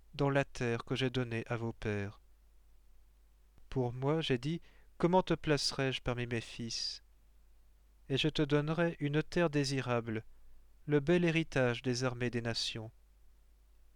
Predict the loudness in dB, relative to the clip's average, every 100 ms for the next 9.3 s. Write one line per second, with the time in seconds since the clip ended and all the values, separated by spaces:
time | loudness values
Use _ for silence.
0 | -20 -20 -20 -20 -20 -8 -2 2 2 0
1 | -4 -2 0 2 4 4 4 2 0 -2
2 | -6 -6 -4 -2 -2 -4 -10 -20 -20 -20
3 | -4 -2 0 0 0 0 0 0 2 0
4 | 0 -2 -2 -4 -4 -6 -6 -6 -6 -4
5 | -4 -6 -10 -20 -20 -20 -20 -20 -16 -16
6 | -18 -20 -20 -20 -12 -4 -2 -2 -2 -2
7 | 2 2 2 0 -2 0 0 2 0 0
8 | -2 0 0 2 2 0 0 -2 0 2
9 | 2 -2